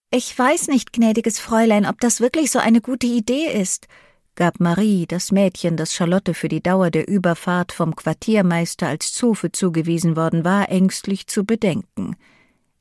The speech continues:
„Ich könnte wegen dieser Sache in Teufels Küche kommen.“ „Keine Sorge“, erwiderte Charlotte und warf das blonde Haar, das sie sonst stets hochgesteckt oder geflochten trug, über die Schultern zurück.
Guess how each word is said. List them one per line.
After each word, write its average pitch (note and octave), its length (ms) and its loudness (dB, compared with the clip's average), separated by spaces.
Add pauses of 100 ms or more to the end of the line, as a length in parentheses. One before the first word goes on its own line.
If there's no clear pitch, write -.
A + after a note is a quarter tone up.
„Ich - 220 -6
könnte B3+ 360 2
wegen B3+ 300 2
dieser A#3+ 320 0
Sache B3 260 0
in A#3 180 2
Teufels C4 500 0
Küche E4+ 300 -4
kommen.“ E3+ 440 -4 (960)
„Keine A3+ 420 6
Sorge“, F#3+ 680 2 (440)
erwiderte E3+ 480 2
Charlotte F3 600 0
und F#3 200 0
warf A#3 280 0
das A#3+ 180 -2
blonde G3+ 420 4
Haar, F#3+ 360 0 (280)
das G3+ 160 0
sie G3+ 100 4
sonst G3+ 440 2
stets - 500 -4
hochgesteckt F3+ 720 -4
oder C#3+ 220 -4
geflochten G3+ 580 -2
trug, G3 300 0
über G3+ 180 0
die G#3+ 100 0
Schultern F3+ 460 0
zurück. G3 540 -6